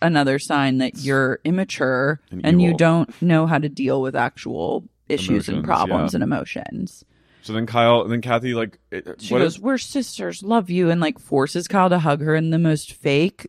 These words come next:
Speaker 1: like,
Speaker 2: Scary.
Speaker 1: scary. I was like, "This woman, I don't trust a thing that comes out of her mouth." And this is so, this is actually, ter-, it terrified me.
Speaker 2: She goes, "We're sisters. Of course we'll work it out."
Speaker 1: "Love you."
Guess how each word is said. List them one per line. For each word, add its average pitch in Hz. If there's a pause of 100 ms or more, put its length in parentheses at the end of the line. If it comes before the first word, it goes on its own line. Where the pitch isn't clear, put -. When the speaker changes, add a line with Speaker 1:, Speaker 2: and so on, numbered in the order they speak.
Speaker 1:
like, 160
Speaker 2:
Scary. 92
Speaker 1:
scary. 175
I 165
was 180
like, 170 (100)
"This 156
woman, 196 (320)
I 160
don't 160
trust 156
a 151 (100)
thing 151
that 151
comes 156
out 143
of 139
her 151
mouth." 135
And 156
this 147
is 147
so, 156 (420)
this 180
is 175
actually, 160
ter-, -
it -
terrified -
me. - (160)
Speaker 2:
She -
goes, 131
"We're 240
sisters. -
Of -
course 170
we'll 80
work -
it 208
out." 214
Speaker 1:
"Love 220
you." 131